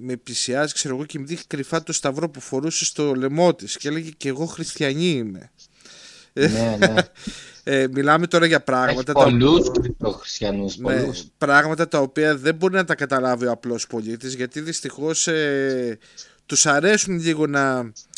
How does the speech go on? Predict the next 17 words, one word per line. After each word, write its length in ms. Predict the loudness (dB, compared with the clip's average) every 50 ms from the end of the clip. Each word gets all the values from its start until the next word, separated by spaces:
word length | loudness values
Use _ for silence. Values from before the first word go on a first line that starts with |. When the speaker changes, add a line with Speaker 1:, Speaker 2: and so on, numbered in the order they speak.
| -14 -14 _ _
Speaker 1:
να 160 | -4 -4 -2
φανατίζει 800 | 0 0 0 2 2 0 0 2 2 2 4 4 2 2 0 -2
και 180 | -4 -4 -4 -2
η 60 | 0
μία 220 | 0 0 0 0
και 220 | -2 -2 -2 0 2
η 60 | 4
άλλη 180 | 4 4 4 2
πλευρά 420 | 0 -2 -4 -2 0 0 2 2
λίγο. 720 | 2 0 0 0 0 0 0 0 0 2 2 0 -2 -4 -8 _ -20 _ _ _ _ _ _ _
Α, 200 | 2 4 4 4
Speaker 2:
Ο 80 | 4
δίπολα 420 | 4 2 2 2 4 4 2 2 2
τους 180 | 0 -2 -2
αρέσει. 560 | 0 0 0 0 -2 -4 -6 -10 -12 -14 -12 -8
Speaker 1:
ναι, 240 | -4 0 0 0 0
ναι. 180 | 0 -2 -2